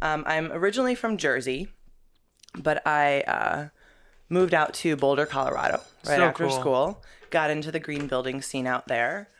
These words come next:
Speaker 1: Um, was, was doing pretty well, you
Speaker 2: Cool.
Speaker 1: know? Was working for the city of Boulder, managing energy efficiency policy and programs. Um, you know, very typical, like, nine-to-five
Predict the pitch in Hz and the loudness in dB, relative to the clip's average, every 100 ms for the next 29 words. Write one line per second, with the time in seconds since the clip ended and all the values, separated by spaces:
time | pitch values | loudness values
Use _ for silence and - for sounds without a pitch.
0 | _ _ - 147 139 135 127 - - 139 | _ _ -6 -2 0 0 -2 -6 -4 0
1 | 131 127 - - - - 147 131 - _ | 0 -2 -12 -16 -18 -10 -10 -10 -14 _
2 | - 151 175 190 180 165 233 - _ 160 | -12 -6 -4 -4 -4 -4 -4 -10 _ -4
3 | 151 147 190 160 151 160 180 165 175 170 | 0 0 -2 -6 -4 -4 -4 -6 -6 -6
4 | - 160 165 147 143 147 151 151 151 139 | -4 -2 -4 -2 -2 2 0 0 0 -2
5 | 139 147 139 139 135 147 - 151 151 147 | -2 -4 -2 -2 -2 -4 -4 -6 -6 -6
6 | 160 131 131 131 - 147 135 135 127 139 | -8 -2 -2 -2 -2 -2 0 0 2 2
7 | 175 247 - _ - - - - - 151 | 0 -6 -14 _ -20 -20 -20 -14 -4 0
8 | 147 143 139 135 - _ - 156 139 131 | 0 0 -2 -6 -10 _ -8 -2 0 0
9 | 135 143 143 147 147 151 - 156 156 151 | -2 -2 -2 -2 -6 -6 -4 -2 -2 -2
10 | 135 131 - 139 135 135 127 127 | -4 -4 -4 0 2 0 -2 -8